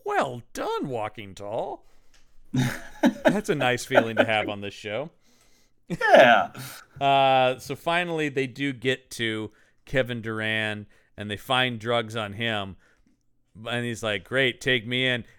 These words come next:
Speaker 1: And this, this is the thing that's like, "And then I'll call my lawyer." You know, scum of the earth, lawyers.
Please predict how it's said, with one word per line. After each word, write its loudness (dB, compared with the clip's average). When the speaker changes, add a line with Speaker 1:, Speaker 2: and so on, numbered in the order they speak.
Speaker 1:
And -2
this, -4
this -2
is 2
the -2
thing 2
that's -4
like, 0
"And -4
then -4
I'll -2
call 0
my -2
lawyer." -2
You 0
know, -2
scum 2
of 0
the -4
earth, 0
lawyers. 2